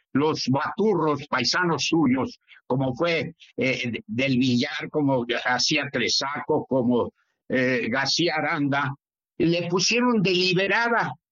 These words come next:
y después en, en el dici-, eh, viene otra, otro cambio, la cambian a, a voluntaria,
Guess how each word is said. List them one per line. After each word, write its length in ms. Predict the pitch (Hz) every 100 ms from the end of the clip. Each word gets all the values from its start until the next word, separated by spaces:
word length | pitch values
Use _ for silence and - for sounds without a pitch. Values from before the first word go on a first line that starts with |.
| _ _
y 120 | - 190
después 420 | 208 - 277 240
en, 240 | 233 170 175
en 220 | 185 175
el 120 | 175 156
dici-, 320 | 151 - 147
eh, 140 | 143 - _
viene 580 | - 147 170 247 214 202 190
otra, 540 | 220 247 240 208 - -
otro 360 | 196 214 226
cambio, 580 | - 226 233 214 165 - _ _ -
la 160 | 160
cambian 400 | 180 220 214 226 190
a, 120 | -
a 80 | 147
voluntaria, 1000 | 143 175 165 156 - 208 214 214 202